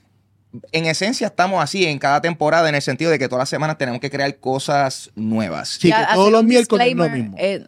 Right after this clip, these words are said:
Speaker 3: no es lo mismo. O sea, tú nunca vas a ver un show igual. No
Speaker 2: Ujú.
Speaker 3: repetimos material, no, o sea, siempre hacemos,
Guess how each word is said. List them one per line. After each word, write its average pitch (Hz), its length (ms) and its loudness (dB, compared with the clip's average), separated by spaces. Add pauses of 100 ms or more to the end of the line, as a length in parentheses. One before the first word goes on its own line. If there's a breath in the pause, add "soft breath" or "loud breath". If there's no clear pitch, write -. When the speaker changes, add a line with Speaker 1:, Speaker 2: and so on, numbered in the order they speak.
Speaker 3:
no 202 220 2
es 196 60 0
lo 190 160 0
mismo. 139 340 -4
O 131 40 -8
sea, 160 240 0
tú 185 160 -8
nunca 220 480 2
vas 220 220 2
a 214 60 2
ver 208 140 0
un 202 100 -2
show 202 180 0
igual. 143 500 -2 (160)
No 123 200 -2
Speaker 2:
Ujú. 196 80 2
Speaker 3:
repetimos 190 440 0
material, 190 720 0
no, 170 80 -6
o 165 40 -8
sea, 165 200 -4
siempre 185 300 -4
hacemos, 262 440 -2